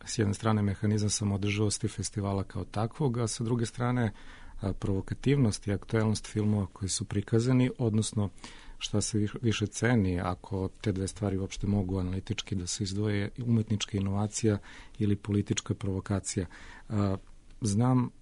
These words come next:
i u tvom tekstu, a,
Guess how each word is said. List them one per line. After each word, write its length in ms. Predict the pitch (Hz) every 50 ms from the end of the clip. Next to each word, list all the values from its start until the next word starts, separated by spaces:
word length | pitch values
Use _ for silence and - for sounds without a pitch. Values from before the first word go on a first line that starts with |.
| - - - - - - - - - -
i 100 | 120 113
u 40 | 104 - - -
tvom 220 | - - - 120 113
tekstu, 560 | - 127 120 - - - - 120 110 104 110 - - - - - - - - - - - - - - - - -
a, 300 | 113 104 101 101 98